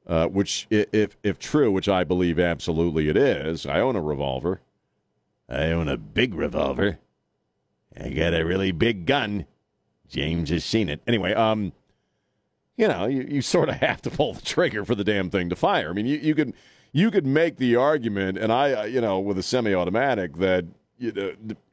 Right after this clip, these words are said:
depending on the, what state the gun's in, if you drop it, you know, or I, I don't know. It, it, it's not likely, but I guess you could probably somehow make the argument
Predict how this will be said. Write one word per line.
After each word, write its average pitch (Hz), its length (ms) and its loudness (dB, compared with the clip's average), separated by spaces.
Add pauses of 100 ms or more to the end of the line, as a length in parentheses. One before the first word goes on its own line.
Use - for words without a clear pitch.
(160)
depending 117 400 0
on 101 180 0
the, 95 220 2 (520)
what 101 200 -4
state 104 340 0
the 90 60 -8
gun's 101 420 0
in, 95 160 0
if 87 100 0
you 80 100 -6
drop 95 360 0
it, 92 160 -2 (160)
you 101 220 -10
know, 82 180 -2
or 76 320 -2 (420)
I, 87 260 -10
I 101 100 2
don't 92 100 -2
know. 69 180 -4
It, 104 220 -2 (320)
it, 160 180 -2 (180)
it's 165 200 2
not 180 320 0
likely, 135 680 2
but 107 260 0
I 113 80 0
guess 151 220 2
you 120 80 -4
could 117 240 0
probably 120 680 0
somehow 107 540 0
make 98 320 0
the 87 200 0
argument 87 640 -2